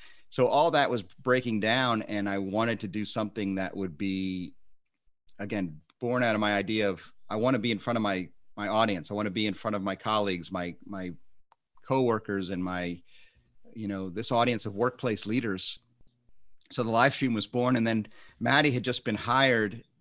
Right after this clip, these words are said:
before the covid nineteen situation. She was hired, you know, to be a support person for our events team. She was my field of, uh, her title is field events, uh, manager.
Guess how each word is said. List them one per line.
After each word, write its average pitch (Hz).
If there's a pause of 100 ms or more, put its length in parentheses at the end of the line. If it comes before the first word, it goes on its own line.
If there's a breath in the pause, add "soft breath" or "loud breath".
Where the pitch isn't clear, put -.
(100)
before 156
the 113
covid 107
nineteen 101
situation. 101
She 143
was 139
hired, 101 (840)
you 110
know, 98 (340)
to 117
be 107
a 101
support -
person 110
for 104
our 101
events 117
team. 80
She -
was 98
my 95
field 104
of, 87 (200)
uh, 82
her 98
title 117
is 104
field 110
events, 98 (520)
uh, 87
manager. 90